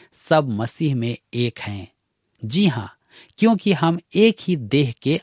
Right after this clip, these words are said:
अंग हैं, हम एक ही मसीह में विश्वास करने वाले लोग हैं। फिलिपियों की पत्री चार अध्याय के तीन पद में लिखा है, "हे सच्चे सहकर्मी, मैं तुझसे भी विनती करता हूं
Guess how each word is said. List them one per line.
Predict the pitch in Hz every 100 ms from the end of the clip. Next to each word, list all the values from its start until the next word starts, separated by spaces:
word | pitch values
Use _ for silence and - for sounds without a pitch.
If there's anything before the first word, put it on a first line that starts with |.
| _ -
अंग | 165 190
हैं, | 123 95 90 _ - -
हम | 165 -
एक | 196 214 -
ही | 180
मसीह | 131 123 - 190 175
में | 127 143 185 - -
विश्वास | 143 - 143 151 180 -
करने | - 147 139 156
वाले | 104 107 131
लोग | 143 107 117 123
हैं। | - - 156 117 _ _ _ _ _ -
फिलिपियों | 202 226 240 233
की | -
पत्री | 170 135 120 147 175
चार | - 123 123
अध्याय | 117 104 139
के | 156 147
तीन | - 156 165
पद | 156 131
में | 113 107
लिखा | 101 - 117
है, | 95 92 _ _ _ _ _ _ _ _ _ -
"हे | 190 220
सच्चे | - 165 - 170
सहकर्मी, | - 135 131 - 139 147 104 90 _ _ _ -
मैं | 120 156 160 -
तुझसे | 220 - - 175
भी | 160
विनती | 147 127 135 -
करता | 160 107 98 - 98
हूं | 110 170